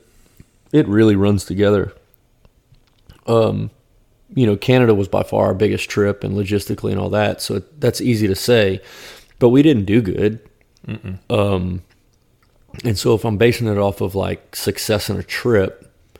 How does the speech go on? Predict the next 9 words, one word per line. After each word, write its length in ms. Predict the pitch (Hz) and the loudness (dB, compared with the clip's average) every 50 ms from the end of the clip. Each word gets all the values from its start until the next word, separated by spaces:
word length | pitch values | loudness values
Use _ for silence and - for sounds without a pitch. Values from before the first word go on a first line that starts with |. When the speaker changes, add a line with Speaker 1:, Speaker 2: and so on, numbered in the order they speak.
| _ _ _ _ _ _ _ _ _ | _ _ _ _ _ _ _ _ _
Speaker 1:
then, 560 | - - - 107 98 95 95 95 92 90 90 - - | -14 -6 -2 0 0 0 0 -2 -2 -4 -6 -8 -10
you 160 | 120 127 113 | -8 -8 -6
know, 120 | 101 - - 104 | -6 -6 -6 -6
I 40 | |
don't 100 | 107 104 | -4 -4
know. 1120 | 101 95 - - - - - - _ _ _ _ _ _ _ _ _ _ _ _ - 90 87 _ _ _ _ _ - 165 165 - - | -4 -6 -8 -12 -20 -20 -20 -20 _ _ _ _ _ _ _ _ _ _ _ _ -20 -20 -20 _ _ _ _ _ -20 -20 -20 -18 -14
High 320 | - - - 120 131 139 | -8 -2 0 2 2 2
point 460 | 131 - - 107 101 98 95 98 - - _ _ - | 0 -2 -2 0 0 2 0 0 -4 -8 _ _ -4
within 680 | 110 107 92 104 107 107 107 104 98 98 95 95 | -4 -2 0 2 2 2 2 2 0 -2 -2 -4